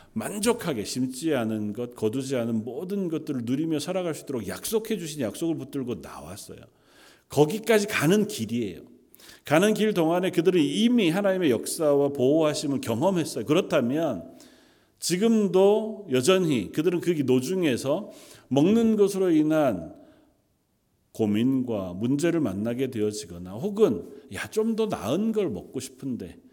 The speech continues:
좀 더 좋은 걸 얻고 싶은데." 그러면 어디로 가야 했을까요? 하나님,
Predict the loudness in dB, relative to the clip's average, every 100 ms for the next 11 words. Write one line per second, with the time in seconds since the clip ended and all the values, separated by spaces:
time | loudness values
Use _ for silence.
0 | _ _ _ -6 -2 -2 0 0 0 0
1 | -2 -2 -6 -8 -8 -4 2 4 4 2
2 | -2 -4 -2 2 4 2 0 -2 -2 -4
3 | -10 -12 -12 -12 -12 -12 -16 _ _ _
4 | _ -20 -20 -20 -20 -20 -12 -4 0 2
5 | 0 -2